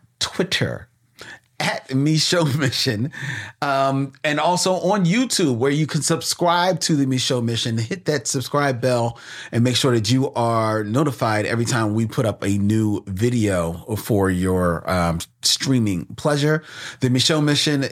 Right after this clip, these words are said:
is a proud member of The Podglomerate, the podglomerate dot com. They make podcasts work, such as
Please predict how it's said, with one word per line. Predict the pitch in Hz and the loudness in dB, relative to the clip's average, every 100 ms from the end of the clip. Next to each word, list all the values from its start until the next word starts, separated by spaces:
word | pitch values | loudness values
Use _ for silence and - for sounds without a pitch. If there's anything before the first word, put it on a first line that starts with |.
| - | 0
is | 135 127 120 110 | 2 4 2 0
a | 139 117 | -4 -4
proud | - 147 147 143 | -2 0 0 0
member | 127 127 120 | 0 0 0
of | 113 127 107 95 | 0 0 0 -2
The | 107 131 | 0 0
Podglomerate, | 135 - 135 123 101 104 117 123 92 73 - - | -2 -4 -2 -2 -2 0 2 2 0 -2 -6 -4
the | 104 139 165 | 2 2 2
podglomerate | 147 127 110 117 107 95 78 | 0 -2 -2 -2 -2 -2 -2
dot | 101 85 | -2 -2
com. | - 104 95 95 - - - - | 0 0 0 -2 -6 -16 -8 0
They | 104 | 2
make | 107 95 - | 2 0 -4
podcasts | - 87 78 - 95 71 - - | -4 -2 -2 -2 -2 0 -2 -2
work, | 104 139 - - | -2 -2 -4 -8
such | - 92 - 101 | -2 0 0 0
as | 131 | 0